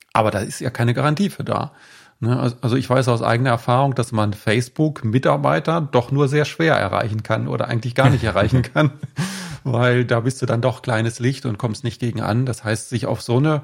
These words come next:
Speaker 1: Plattform als Website verlassen, nee, da kann, da kann ich auch wirklich nur von abraten.
Speaker 2: Mhm. Ja, also wie du sagst, es kann über Nacht mal weg sein. Ähm, ich habe kürzlich bei einem Fotografen mitbekommen, dessen Instagram-Account wurde,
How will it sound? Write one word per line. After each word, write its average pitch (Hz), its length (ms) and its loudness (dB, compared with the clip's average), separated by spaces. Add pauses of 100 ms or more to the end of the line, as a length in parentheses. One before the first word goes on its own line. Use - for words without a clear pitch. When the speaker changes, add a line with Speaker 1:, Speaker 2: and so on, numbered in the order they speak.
(420)
Speaker 1:
Plattform 175 840 0
als 120 420 -2
Website 139 520 0
verlassen, 135 720 -2
nee, 110 160 -4
da - 120 -8
kann, - 180 -10 (500)
da 156 100 -4
kann 139 200 -2
ich 127 100 -4
auch 117 200 -2
wirklich 123 260 -6
nur 131 120 -4
von 139 180 -6
abraten. - 680 -8 (520)
Speaker 2:
Mhm. 90 360 2 (120)
Ja, 82 260 0
also 92 280 -2
wie 101 80 -2
du 92 80 -6
sagst, 98 220 0
es - 80 -14
kann 95 320 0
über 98 180 0
Nacht 95 300 0
mal 87 200 0
weg 95 180 -2
sein. 107 440 -2 (460)
Ähm, 85 220 -6
ich 87 80 -10
habe - 100 -18
kürzlich - 280 -12
bei 113 60 2
einem 107 140 4
Fotografen 127 580 0
mitbekommen, 104 560 0
dessen 90 340 0
Instagram-Account 90 960 0
wurde, 85 500 2